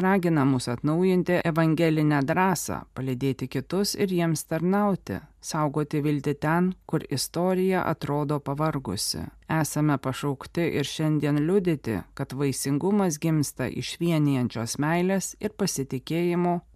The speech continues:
nuolatiniu Dievo veikimu net ir trapiausiose situacijose, kalbėjo kardinolas. Ką tai reiškia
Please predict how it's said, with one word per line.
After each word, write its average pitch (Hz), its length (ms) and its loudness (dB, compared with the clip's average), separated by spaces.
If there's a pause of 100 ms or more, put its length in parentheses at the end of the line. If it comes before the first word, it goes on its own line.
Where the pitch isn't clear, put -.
nuolatiniu 185 720 4
Dievo 143 400 2
veikimu 139 760 0
net 139 340 0
ir 127 100 -4
trapiausiose 160 920 -2
situacijose, 127 1200 -4
kalbėjo 131 460 -2
kardinolas. 143 1000 -2 (320)
Ką 196 160 -2
tai 185 160 2
reiškia 151 400 0